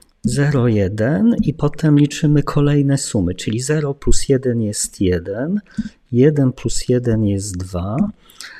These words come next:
a, jeden plus dwa jest trzy, dwa plus trzy jest pięć, to jaki będzie następny,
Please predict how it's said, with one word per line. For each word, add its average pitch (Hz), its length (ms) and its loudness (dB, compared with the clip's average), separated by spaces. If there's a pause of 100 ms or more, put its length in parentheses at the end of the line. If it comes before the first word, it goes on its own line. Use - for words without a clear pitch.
(300)
a, 113 500 -2 (200)
jeden 147 340 4
plus - 320 4
dwa 123 360 0
jest - 600 -4
trzy, - 760 -2 (580)
dwa 143 300 0
plus - 640 4 (240)
trzy - 580 0
jest - 500 -2 (120)
pięć, 104 680 -2
to 135 120 0
jaki 151 340 0
będzie 147 480 0
następny, 131 1080 0